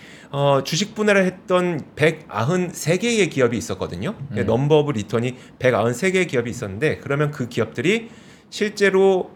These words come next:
Speaker 1: 이 주 뒤, 한 달 뒤, 세 개, 삼 개월 뒤, 육 개월 뒤에 주가가 올랐느냐를 보는 거고요.
Speaker 2: 예.
Speaker 1: 그 밑에 있는 표는 같은 기간 동안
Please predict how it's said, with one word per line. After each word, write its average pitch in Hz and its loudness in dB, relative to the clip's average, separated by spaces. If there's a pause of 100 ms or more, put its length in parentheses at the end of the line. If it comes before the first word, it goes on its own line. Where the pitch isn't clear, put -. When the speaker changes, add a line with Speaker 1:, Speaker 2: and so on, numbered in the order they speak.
(120)
Speaker 1:
이 123 0
주 190 0
뒤, 107 -4 (320)
한 160 -4
달 151 4
뒤, 196 -2 (160)
세 175 -4
개, 170 2
삼 170 -8
개월 151 4
뒤, 135 -4
육 113 -6
개월 147 2
뒤에 160 -2 (360)
주가가 165 2
올랐느냐를 170 4
보는 104 -2
거고요. 90 0
Speaker 2:
예. 95 2 (460)
Speaker 1:
그 - 0
밑에 170 2
있는 156 0
표는 131 0 (320)
같은 226 2
기간 151 4
동안 143 0